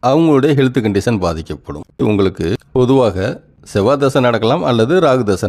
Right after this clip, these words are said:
நடக்கலாம். தசையை எதை வச்சு சொல்றோம்னா உங்களுடைய நட்சத்திரத்தின் அதிபதியை வைத்து சொல்றோம். அப்ப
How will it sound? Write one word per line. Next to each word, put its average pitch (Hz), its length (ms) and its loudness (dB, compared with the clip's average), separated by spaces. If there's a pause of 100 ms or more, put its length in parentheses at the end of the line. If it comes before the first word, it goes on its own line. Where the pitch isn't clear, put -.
நடக்கலாம். 80 340 -4 (100)
தசையை 190 300 2 (100)
எதை 135 140 0
வச்சு 131 260 -2
சொல்றோம்னா 90 440 -2 (400)
உங்களுடைய 117 360 2 (100)
நட்சத்திரத்தின் 139 580 0
அதிபதியை 95 400 0
வைத்து 104 280 -2
சொல்றோம். 76 340 -6 (240)
அப்ப 98 160 -2